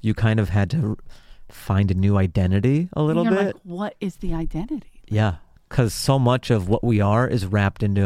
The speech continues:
Speaker 1: "Okay, I've got my spots here, here, and here this week. I'm working on this bit, blah, blah, blah." And then you take all that away <laughs> and you're like, "What am I?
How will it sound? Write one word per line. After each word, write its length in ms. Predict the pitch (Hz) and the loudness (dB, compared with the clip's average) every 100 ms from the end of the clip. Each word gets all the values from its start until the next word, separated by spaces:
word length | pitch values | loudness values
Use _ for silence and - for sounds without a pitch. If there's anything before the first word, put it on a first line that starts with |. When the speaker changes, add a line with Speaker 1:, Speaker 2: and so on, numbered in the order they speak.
| 101 | 2
Speaker 1:
"Okay, 280 | 101 120 104 | 2 2 2
I've 100 | 98 | 0
got 140 | 110 | 0
my 120 | 107 | 0
spots 480 | - 117 117 117 - - - | 0 0 0 0 -6 -14 -2
here, 240 | 113 123 | 2 4
here, 180 | 113 127 | 4 4
and 100 | 113 | 4
here 160 | 131 117 | 2 4
this 220 | 107 - | 0 2
week. 280 | 110 98 - - - | 2 2 -2 -12 -4
I'm 120 | 101 | 0
working 280 | 104 107 117 | 0 2 2
on 160 | 120 123 | 2 2
this 220 | 135 - | 0 0
bit, 240 | 117 98 | 0 2
blah, 160 | 113 113 | 2 2
blah, 280 | 123 123 95 | 2 2 0
blah." 100 | - - | -6 -4
And 100 | 123 | 0
then 100 | 135 | 2
you 80 | 131 | 2
take 280 | - 135 139 | 0 0 2
all 120 | 151 | 2
that 120 | 147 | 4
away 400 | 117 104 110 170 - _ | 4 4 4 0 -4 _
<laughs> 120 | - | 0
and 180 | 123 208 | 2 4
you're 160 | 135 | 2
like, 160 | 117 - - - - - | 2 0 -8 -20 -20 -8
"What 400 | 107 101 110 117 | -2 2 4 4
am 280 | 110 110 107 | 4 4 4
I? 320 | 90 92 | 2 0